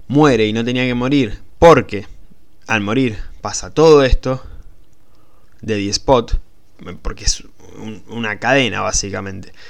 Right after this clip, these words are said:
Si ese Spider-Man no salvaba a Miles en ese momento de la primera película,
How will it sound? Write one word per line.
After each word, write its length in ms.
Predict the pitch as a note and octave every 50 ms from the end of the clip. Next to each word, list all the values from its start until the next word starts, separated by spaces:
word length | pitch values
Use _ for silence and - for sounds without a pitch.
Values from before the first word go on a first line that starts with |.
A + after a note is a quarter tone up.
| - - - -
Si 140 | - - A#2
ese 140 | G#2 A2
Spider-Man 500 | A2 - B2+ B2+ A#2+ A2+ A2 G#2+ G#2 G#2
no 100 | A2 A#2
salvaba 540 | A2+ - A#2+ A#2+ A#2+ B2 A#2+ A2+ G2+ G2 - - - - - - - -
a 120 | - -
Miles 420 | G#2 A2+ A#2+ B2 A#2 A2 - - - -
en 120 | G#2+ G#2+
ese 160 | A2 A2 A#2
momento 580 | A2 A2 A2+ A#2 A#2+ A#2+ A2+ A#2+ A#2 A#2 G2+ -
de 160 | G2 G#2 G#2+
la 80 | G#2 G2+
primera 280 | G2+ A2 A2+ A#2 A#2 G#2+
película, 520 | A#2 A#2 B2 A#2+ A2 A2+ A2+ A#2 G2+ -